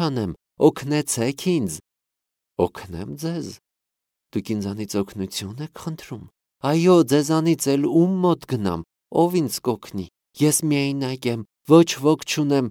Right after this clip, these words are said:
բացի այդ մարդուց։ Ես նրա առաջ չեմ կարող բացել իմ սիրտը,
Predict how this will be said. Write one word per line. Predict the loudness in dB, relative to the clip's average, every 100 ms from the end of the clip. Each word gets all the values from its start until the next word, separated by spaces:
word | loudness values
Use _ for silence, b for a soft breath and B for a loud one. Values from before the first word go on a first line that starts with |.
| -2
բացի | 0 0 0
այդ | -4 -4
մարդուց։ | -6 -6 -8 -8 -8 -12 _ _ 0
Ես | 2 2
նրա | 0 0
առաջ | 0 0 0
չեմ | -2 -2 -2 -2
կարող | 0 0 0
բացել | -2 -2 -2 -4 -2
իմ | -4
սիրտը, | -4 -2 -2 -4